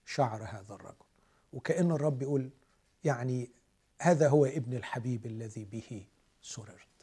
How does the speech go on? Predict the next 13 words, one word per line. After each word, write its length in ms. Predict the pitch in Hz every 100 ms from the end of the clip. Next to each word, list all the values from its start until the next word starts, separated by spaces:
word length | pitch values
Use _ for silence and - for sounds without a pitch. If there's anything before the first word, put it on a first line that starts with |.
| _ _ -
أو 100 | 147
"هذه 360 | 123 156 143 131
بنتي 360 | 131 220 -
الحبيبة 540 | 117 - 131 123 110 107
التي 380 | 120 123 - 117
بها 320 | 120 101 110 _ _ _ -
سررت". 320 | - - 92 -
الشخص 440 | - - 233 -
اللي 160 | 165 139
بيقدم 1080 | 123 135 131 - - 254 220 139 123 127 107 - _ -
حياته 720 | - 135 135 170 220 214 143
للرب 380 | 120 117 139 123 95 123
نذير 540 | 139 123 185 117 -